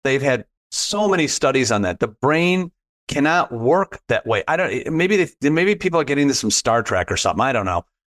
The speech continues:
But you, when you focus on something, the people that I've worked with, and they were really good, they made mistakes everywhere.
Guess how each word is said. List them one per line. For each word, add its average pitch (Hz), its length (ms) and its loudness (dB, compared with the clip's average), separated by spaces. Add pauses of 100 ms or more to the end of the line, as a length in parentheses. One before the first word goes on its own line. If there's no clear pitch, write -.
But 151 160 0
you, 156 80 -4
when 160 160 0
you 190 140 -2
focus 208 540 -2
on 120 120 -2
something, 113 280 -2
the 117 80 -2
people 185 280 -2
that 202 120 0
I've 127 160 -4
worked 151 200 0
with, 107 240 -2
and 127 140 -2
they 151 80 0
were 156 160 2
really 226 240 0
good, 202 380 0 (580)
they 180 140 0
made 190 220 -2
mistakes 160 540 0
everywhere. 175 540 -2